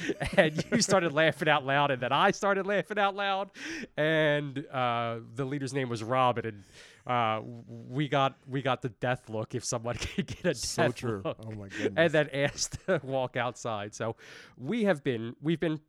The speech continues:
Speaker 1: been relatively good friends, uh, from that moment on. So, um, how long you been going to Lighthouse?
Speaker 2: Um, I've been going to Lighthouse for about, it's going on about four years now.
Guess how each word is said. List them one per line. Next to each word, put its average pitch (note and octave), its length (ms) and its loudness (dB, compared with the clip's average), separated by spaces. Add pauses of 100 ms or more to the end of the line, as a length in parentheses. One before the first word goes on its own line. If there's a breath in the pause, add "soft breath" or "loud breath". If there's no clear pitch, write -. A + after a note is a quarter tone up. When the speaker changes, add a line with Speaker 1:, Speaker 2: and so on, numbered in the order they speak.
(460)
Speaker 1:
been D4 160 -2
relatively G#3+ 680 0 (420)
good F#3 200 4
friends, D#3 640 0
uh, A#2+ 280 0 (160)
from C3 240 -2
that B2 220 0
moment A2 340 -4
on. G2+ 320 -6
So, G2+ 420 -6 (540 soft breath)
um, G2+ 460 -4 (760)
how G#3 140 0
long A#3+ 180 0
you G3+ 80 -6
been F#3 140 -2
going E3+ 160 2
to B2 60 -2
Lighthouse? G2 680 -8 (280 soft breath)
Speaker 2:
Um, D3+ 400 4
I've G3 140 0
been G3+ 100 4
going C#3 140 2
to B2 60 0
Lighthouse A#2+ 320 0
for B2 80 -2
about, G#2+ 260 0 (220)
it's - 140 -20
going G3+ 180 0
on - 20 -2
about F3+ 220 0
four E3+ 260 2
years E3 300 0
now. G2 300 -6